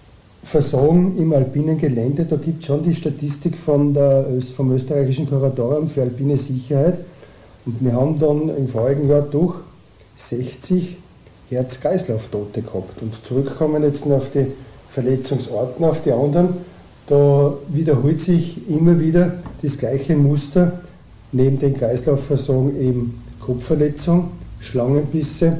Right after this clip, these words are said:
die was Gott sei Dank dann trotzdem selten sind, aber dann halt Knöchel- oder Handgelenksverletzungen aufgrund von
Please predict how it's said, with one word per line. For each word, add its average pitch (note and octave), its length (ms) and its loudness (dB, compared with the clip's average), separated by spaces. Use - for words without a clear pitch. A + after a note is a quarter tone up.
die C#3 80 -6
was A#2+ 280 -6
Gott B2 200 0
sei C3+ 140 0
Dank A#2 260 0
dann A2+ 260 -2
trotzdem C3 360 -2
selten A#2 400 -6
sind, D3 280 -2
aber B2+ 260 2
dann C3 280 2
halt C#3+ 220 2
Knöchel- B2 420 -2
oder D3 320 0
Handgelenksverletzungen C#3+ 1700 0
aufgrund C#3+ 480 -2
von C#3 380 0